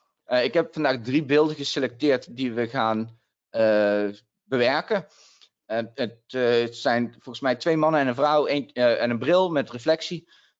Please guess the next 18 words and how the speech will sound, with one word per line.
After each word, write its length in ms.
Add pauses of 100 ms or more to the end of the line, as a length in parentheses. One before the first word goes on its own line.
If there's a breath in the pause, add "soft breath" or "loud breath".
Eh, 260
dus 160
we 100
gaan, 340
eh, 320
en 80
wa-, 160
wat, 200
een 140
beeld 180
met 120
wat 160
schaduw 600
en 200
een, 220
eh, 300
een 140
dame, 480